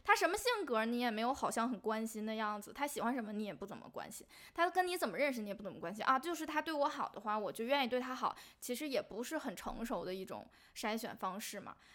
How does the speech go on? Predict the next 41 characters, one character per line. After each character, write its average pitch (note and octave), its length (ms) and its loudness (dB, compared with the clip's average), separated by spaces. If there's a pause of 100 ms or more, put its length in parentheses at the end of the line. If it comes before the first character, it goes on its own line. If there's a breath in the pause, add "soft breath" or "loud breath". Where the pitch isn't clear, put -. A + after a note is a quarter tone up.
然 - 20 -6
后 D4 80 2
我 F4 40 0
就 F#4+ 80 4
回 G#3+ 300 2
忆 D4+ 140 -4
了 C4+ 120 0
一 F#3 60 -4
下， A3 160 -2
后 E4+ 220 -2
面 C4+ 200 0
我 G3+ 120 0
逐 F3 200 -10
渐 C4+ 220 -4
开 C4 160 -4
始 C4 100 -6
有 A#3 220 -2
意 C4 220 -6
识 G#3+ 180 -6
去 A#3 240 -8
筛 A#3+ 320 0
选 - 260 -2
朋 E3+ 240 -8
友， G3+ 240 -2 (300 soft breath)
可 G#3+ 240 -4
能 F#3 240 -8
就 B3+ 180 -8
是 A3 320 -4 (800 soft breath)
在 F4+ 300 10
友 A3+ 340 6
谊 G#3+ 200 -2
上 E4+ 280 10
遭 C4+ 280 12
受 D4 220 6
了 B3 120 8
重 C#4 300 4
大 A#3+ 180 12
打 G3+ 180 8
击 A3 240 2
之 G#3+ 140 0
后， B3+ 400 8